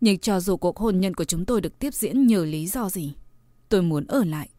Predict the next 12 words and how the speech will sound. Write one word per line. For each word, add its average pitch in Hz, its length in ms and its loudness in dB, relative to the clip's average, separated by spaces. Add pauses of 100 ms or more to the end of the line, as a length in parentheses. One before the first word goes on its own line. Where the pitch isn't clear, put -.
(360)
muốn 185 220 2
tha 254 220 2
thứ 175 220 -2
cho 294 140 -2
anh 220 160 0
lần 180 160 -2
này. 151 180 -8 (880)
Tôi 196 120 2
nói 160 160 0
với 180 120 -4
bất - 180 -4
tài, 156 380 -6